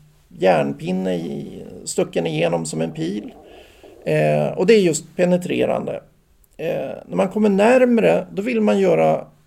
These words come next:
fartyget manöverodugligt, och då skjuter man, eh, kedjelod, piklod för att kunna då, eh, slå emot master och segel,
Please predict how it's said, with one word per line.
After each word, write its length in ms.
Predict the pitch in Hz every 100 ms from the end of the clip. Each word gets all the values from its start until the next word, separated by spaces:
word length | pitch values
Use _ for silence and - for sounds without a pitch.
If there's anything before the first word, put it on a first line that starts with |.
| _ _
fartyget 480 | - 175 165 156 151
manöverodugligt, 1120 | 175 180 151 135 139 147 196 196 160 135 -
och 160 | - 170
då 100 | 185
skjuter 340 | - 202 185
man, 320 | 170 165 160 151 - - _ _ _ _ _ -
eh, 720 | - - - 71 139 - -
kedjelod, 1160 | - 220 214 156 143 156 170 220 214 180 - -
piklod 1000 | 214 196 156 - - 202 214 214 185 - -
för 400 | - 247 220 202
att 220 | 180 -
kunna 220 | 202 180
då, 420 | 156 147 143 143 - - - -
eh, 400 | 165 147 131 117 95 - 120 - - - _ - -
slå 400 | - 208 180 180
emot 380 | 165 156 - -
master 600 | 170 185 - - 160 151
och 120 | 151
segel, 600 | 156 160 170 147 110